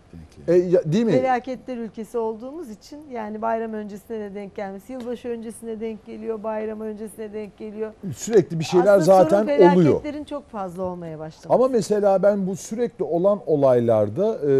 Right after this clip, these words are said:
Speaker 2: büyüklerimizin, onlar daha iyi bilirler tabii ama onların yurt dışı gezilerini iptal ettiklerini,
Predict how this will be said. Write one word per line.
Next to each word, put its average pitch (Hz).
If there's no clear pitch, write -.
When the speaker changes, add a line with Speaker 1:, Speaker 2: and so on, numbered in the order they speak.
Speaker 2:
büyüklerimizin, 139
onlar 131
daha 156
iyi 123
bilirler 90
tabii 120
ama 185
onların 202
yurt 185
dışı 180
gezilerini 156
iptal 156
ettiklerini, 120